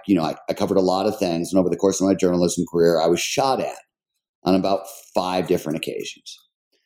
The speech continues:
And at no point when somebody was actually firing a weapon at me could I say, "Excuse me, sir, would you mind putting down that A R fifteen for a second while I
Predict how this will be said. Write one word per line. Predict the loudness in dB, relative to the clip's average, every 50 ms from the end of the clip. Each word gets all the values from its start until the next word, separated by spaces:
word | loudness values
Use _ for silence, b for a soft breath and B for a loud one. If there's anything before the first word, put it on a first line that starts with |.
| _ _ _ -2
And | 0 0
at | 2 2
no | 4 4 4 4 2 2
point | -2 -4 -2 0 0 0 -2 -2
when | -4
somebody | -2 0 2 4 4 4
was | 4 4 2
actually | 2 2 0 -2 -4 -6 -6
firing | -4 -4 -2 0 2 2 2 0 0
a | 0 -2
weapon | -2 0 -2 -2 0 0 2 2
at | 4 2 2 0 2
me | 2 4 4 2 0 -6 _ _ _ _ _ _ -2
could | 2 2
I | 2 2
say, | 2 2 2 2
"Excuse | 2 2 0 2 6 6 6 6
me, | 4 0 0
sir, | 2 2 2 2 2
would | 2 2 4
you | 4 4
mind | 4 4 2 2 0 0 -2 -2 2
putting | 2 4 4 4 4
down | 4 4 2 2 2 2
that | 2 2 2
A | 2 2 2 2 2 0
R | 0 0 -2 -4 -4 -8
fifteen | -10 -10 -10 _ -2 2 4 6 6 6 4 4
for | 0 -4 -6 -6
a |
second | -8 -8 -4 -4 -4 0 0 -2 -2 -2
while | -2 -2 0 0 2 0
I | 0 0 0 -2 -2